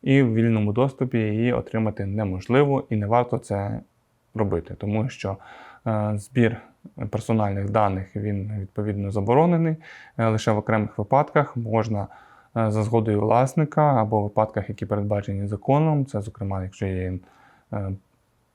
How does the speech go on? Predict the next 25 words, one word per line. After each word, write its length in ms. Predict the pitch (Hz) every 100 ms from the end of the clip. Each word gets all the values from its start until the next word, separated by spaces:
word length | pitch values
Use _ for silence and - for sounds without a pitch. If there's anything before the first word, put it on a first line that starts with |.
| _ _
якісь 200 | 113 -
кримінальні 560 | - 110 110 107 104 104
справи 420 | - 131 139 117
чи 120 | -
ще 240 | - 123
якісь, 360 | 123 117 107 -
е, 300 | 110 110 107
відповідні, 520 | 104 110 107 110 107 107 - - - _
е, 800 | 113 104 101 98 98 101 110 107 107
ситуації, 680 | 110 117 120 143 - 147 135
коли 420 | - 107 107 101 - _ _ _ _
певні 260 | - 117 110
служби 340 | - 127 107
можуть 300 | 107 110 127
отримувати 480 | 147 160 165 160 156
такі 320 | 147 156 156
дані, 400 | 139 143 139 127 -
але 420 | 117 107 104 104
якщо 380 | 95 95 - 107
ви 180 | 104 110
просто 420 | - 104 - 98
шукаєте 500 | - - 107 92 95
чийсь 280 | 95 101 -
ідентифікаційний 800 | - 98 95 107 110 - 104 95
номер 420 | 113 156 185 175